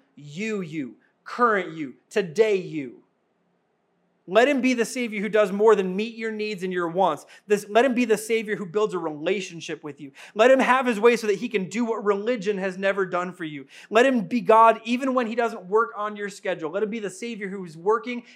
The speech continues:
even when he's not working on your schedule. And let him be God who's in control even when your doubts and your fears are very real. Let Jesus be your revival.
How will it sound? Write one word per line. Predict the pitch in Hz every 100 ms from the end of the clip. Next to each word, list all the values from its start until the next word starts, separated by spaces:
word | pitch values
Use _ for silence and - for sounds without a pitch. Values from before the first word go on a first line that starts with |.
| _
even | 220 240 233
when | 220
he's | 196
not | 208 202
working | 220 214 196
on | 185
your | 160
schedule. | - 214 196 226 - -
And | 180 185
let | 208 240
him | 220 247
be | 214
God | 160 196 202 226
who's | 233 208 180
in | 214
control | 208 185 160 220 220 220
even | 233 240 240
when | 196
your | 170
doubts | 156 196 208 214 190
and | 180
your | 160
fears | - 208 208 208 208 _ _
are | 160 151
very | 143 196 196 190 196 190 _ _ _ _ -
real. | 147 156 127 143 _ _ _ _ _
Let | 170 214 233 185
Jesus | 175 247 196 151 143
be | 143 135 220 202 147 139 151 _ _ _ _ _ 151
your | 170 185
revival. | 180 160 151 143 -